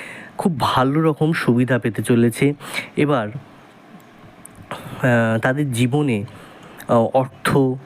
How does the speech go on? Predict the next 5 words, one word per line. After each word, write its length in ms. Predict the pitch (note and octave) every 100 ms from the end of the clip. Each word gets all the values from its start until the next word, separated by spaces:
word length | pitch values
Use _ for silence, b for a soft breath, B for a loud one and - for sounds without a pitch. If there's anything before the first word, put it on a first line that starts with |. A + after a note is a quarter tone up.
| - -
চাকরি, 640 | B2 - - C#3 C3+ C3+ C3+ B B B B2
বিবাহযোগ, 800 | A#2 C3+ C3 B2 C3+ B2+ B2 B2 - - - - -
বিনিয়োগ 800 | - - A2 C3 C3+ C3+ B2+ B2 A#2 B B B B B
এবং 600 | C#3+ D3 A2+ G2+ G#2 D3+ F#3+
তাদের 320 | G#2+ G#2 G#2+